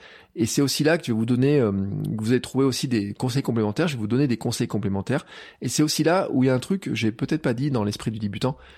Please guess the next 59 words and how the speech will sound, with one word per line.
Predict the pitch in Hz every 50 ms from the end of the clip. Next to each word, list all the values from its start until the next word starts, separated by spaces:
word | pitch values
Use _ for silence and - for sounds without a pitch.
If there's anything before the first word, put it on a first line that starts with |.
| - _ _
c'est | - - 120
que | - 135
quand | 127 165 170 -
on | 160 139
est | 127 123
moins | 127 135 151 156
débutant, | 143 135 123 120 107 - 120 123 165 - _ _ - - -
on | 117
se | 110 -
rend | 127 117 120 117
compte | - 151 - 131
à | 117
quel | - 120 110
point | - 147
on | 147 139
peut | - 104
aider | 101 117
les | 117 123
gens | 98 113 117 139
qui | 160 - - - - -
aussi | - 117 113 - - 131
débutent. | 117 113 98 95 113 - - - - - - - _ _ _
Et, | - 110 113 113 113
euh, | 107 104 104 104 104
si | 98 - - - 123
vous | 117 123
avez | 127 117
reçu | 127 120 131 127 - 170
des | 151 139
conseils | - 143 127 - - 143 139 127
de | 120 110
gens | 107 123 127
qui | 127 - 110
vous | 107 104
ont | 104 104
aidé | 107 110 120
à | 117
courir, | - - 104 113 120 139 - - _ _ - _ _ _ -
n'hésitez | 104 117 123 123 135 - 135 127
pas, | - 127 135 160 170
quand | - - 107
vous | 104 104 104
voyez | 98 113 123 139
quelqu'un | 131 - 120 - 120 113
d'autre | 117 123 123 - - _ _ _ _
qui, | - - - 104 107 107
euh, | 101 98 98 98 - - - - - - - - - - - - - - - _
qui | - - -
court, | - 135 143 147 -
qui | - - 95
veut | 95 95
commencer | - 123 120 117 - -
à | 113
courir, | - - 113 104 123 147 - - - _ _ _ _ _ _ _ _ _ _
de | 214 - 98 107 117
lui | 113 110 110
donner | 123 123 127 139
vos | 123 113 104
conseils, | - 107 98 - - 135 151 -